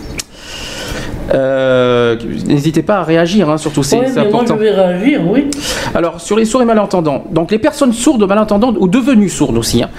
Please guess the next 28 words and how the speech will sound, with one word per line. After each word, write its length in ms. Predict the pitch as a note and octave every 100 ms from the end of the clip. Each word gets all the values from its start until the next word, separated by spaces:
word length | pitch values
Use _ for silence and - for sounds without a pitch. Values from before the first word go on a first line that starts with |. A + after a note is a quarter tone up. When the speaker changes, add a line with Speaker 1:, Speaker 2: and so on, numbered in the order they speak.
| - -
Speaker 2:
Mm. 80 | E3+
Speaker 1:
peuvent 360 | F#3+ B3 G#3
tout 140 | G3 B3+
faire 260 | B3 B3+
comme 200 | - F#3+
les 120 | D#3
entendants, 380 | D3 D3 C#3 G#3+
sauf 340 | A3 - A#3+ -
une 120 | C4
chose, 320 | A3 C3+ A2+ G#2 - - -
entendre, 400 | A3 - B2+ A2+ - - G2+
bien 140 | A#2
sûr. 240 | C#3+ - - - - - - - -
Elles 140 | F#3
présentent 420 | F#3 B3 B3+ C#4
une 120 | A3+ G3+
différence 540 | A3+ A#3 A3 C4 C4
qui 220 | - F#3+
est 120 | A#3 A#3
invisible, 600 | B3+ A#3+ A3 D3 A#2+ A2+ -
mais 340 | D3 A3 D4+
qui 160 | - A3+
n'entraîne 420 | A3 G#3+ A#3+ G#3+
aucune 380 | - A#3 A#3 F#3
diminution 540 | E3 C4+ B3 A3 A#3+ A3+
des 100 | F3+
capacités 640 | F3+ F#3 F3 E3+ C4 B3
intellectuelles. 760 | A#3 A3 G#3+ - - B2+ G#2